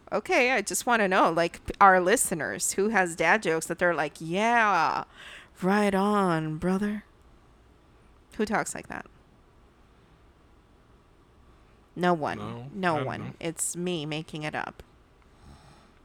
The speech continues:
Speaker 2: Okay, last one. Ready? And we'll end with this.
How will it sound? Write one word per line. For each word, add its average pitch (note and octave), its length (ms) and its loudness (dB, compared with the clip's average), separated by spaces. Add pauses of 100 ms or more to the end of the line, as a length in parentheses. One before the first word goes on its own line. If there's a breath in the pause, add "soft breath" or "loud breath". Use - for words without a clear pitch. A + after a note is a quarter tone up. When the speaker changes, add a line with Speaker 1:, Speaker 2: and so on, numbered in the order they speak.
(920 soft breath)
Speaker 2:
Okay, A2+ 160 2
last A2+ 280 4
one. A2 140 2
Ready? B2 360 2
And A#2 120 -2
we'll A#2 100 2
end A#2+ 200 2
with A#2 120 2
this. - 340 -2